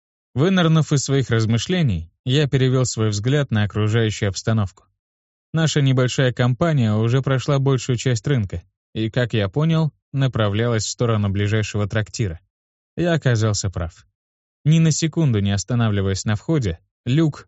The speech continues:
пошире развернув свои немаленькие плечи, зашел внутрь. Я также скользнул вслед за ним.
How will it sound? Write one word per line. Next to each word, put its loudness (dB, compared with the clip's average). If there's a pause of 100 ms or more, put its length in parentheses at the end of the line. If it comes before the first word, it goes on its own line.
(140)
пошире 0
развернув 0
свои -2
немаленькие 0
плечи, -4 (180)
зашел 0
внутрь. 0 (800)
Я 0
также 0
скользнул -2
вслед -4
за -4
ним. -8